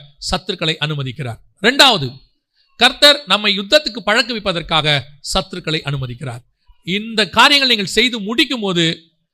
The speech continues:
வேதம் தெளிவாய் சொல்லுகிறது. உபாகமத்துல நாம வாசிச்ச வசனம் தான் இருபத்தெட்டு ஏழு சொல்லுது, "கர்த்தர் உன் சத்துருக்களை எல்லாம் நீங்களாக்கி." கர்த்தர் விரும்புகிறபடி நாம ஆவிக்குரிய வாழ்க்கையில வளர்ந்துட்டோம்னா,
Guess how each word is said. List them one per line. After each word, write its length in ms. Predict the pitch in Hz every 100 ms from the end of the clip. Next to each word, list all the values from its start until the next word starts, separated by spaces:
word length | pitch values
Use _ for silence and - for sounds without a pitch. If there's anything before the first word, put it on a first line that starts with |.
| _
வேதம் 460 | 160 202 214 185 _
தெளிவாய் 440 | 226 240 277 269
சொல்லுகிறது. 480 | - 202 190 180 165
உபாகமத்துல 580 | 185 175 156 156 151 147
நாம 280 | 156 151 170
வாசிச்ச 260 | 175 165
வசனம் 280 | 156 135 151
தான் 260 | 147 151 135 _ -
இருபத்தெட்டு 540 | 185 214 208 180 160
ஏழு 220 | 165 196 -
சொல்லுது, 320 | 156 139 139 - _ -
"கர்த்தர் 320 | 175 - 202
உன் 140 | 170 -
சத்துருக்களை 460 | 175 185 - 165
எல்லாம் 760 | 151 185 220 233 240 233 220 175
நீங்களாக்கி." 720 | 165 156 139 123 - - - _ _ _ _ _ _ _
கர்த்தர் 440 | 208 220 220 302 233
விரும்புகிறபடி 560 | 277 302 262 254 269
நாம 320 | 262 233 202
ஆவிக்குரிய 440 | 170 160 220 262 262
வாழ்க்கையில 420 | 220 208 196 190
வளர்ந்துட்டோம்னா, 680 | 175 214 202 180 143 160